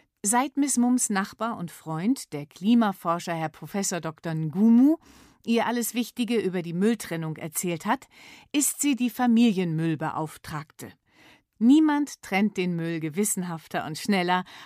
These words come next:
als die kleine Miss Mumm. Schnurr Schnurr hat sich eine Fischgräte aus dem Müll geangelt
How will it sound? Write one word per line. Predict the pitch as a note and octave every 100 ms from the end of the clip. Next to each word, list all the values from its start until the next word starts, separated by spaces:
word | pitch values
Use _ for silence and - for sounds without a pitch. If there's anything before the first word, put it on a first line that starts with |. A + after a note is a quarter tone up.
| -
als | G3 -
die | C4+
kleine | - F3+ E3 F3+
Miss | G#3+ A#3+
Mumm. | G3+ E3+ D#3 _ _ _ _ _ _ _ _ _ _
Schnurr | - - C#4 D#4+
Schnurr | - F#3+ E3+ G3+
hat | G#3 F#3+
sich | A3 G#3
eine | G#3+
Fischgräte | A3 - D4 - - F3 D#3+ E3 -
aus | D#3+
dem | - E3+
Müll | F3+ F3
geangelt | D#3+ D#3+ E3+ F#3 C4+